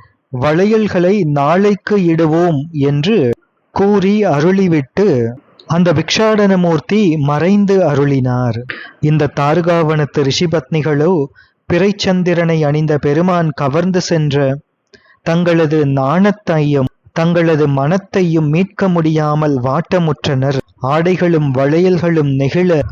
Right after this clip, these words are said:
பஞ்சபாணனாகிய மன்மதனது கணைகள் துளைக்க,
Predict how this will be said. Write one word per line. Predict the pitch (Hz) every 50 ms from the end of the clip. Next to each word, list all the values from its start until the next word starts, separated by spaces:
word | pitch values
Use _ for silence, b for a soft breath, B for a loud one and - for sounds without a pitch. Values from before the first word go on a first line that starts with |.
| - - - - -
பஞ்சபாணனாகிய | 160 165 170 180 202 214 202 208 196 185 185 180 180 180 175 175 165 165 160 - 170 160 151 147
மன்மதனது | 143 139 143 156 175 190 185 165 185 180 175 165 143 156 - -
கணைகள் | 151 147 147 175 170 185 180 170 156 139
துளைக்க, | - 160 151 151 165 180 170 - - 175 156 143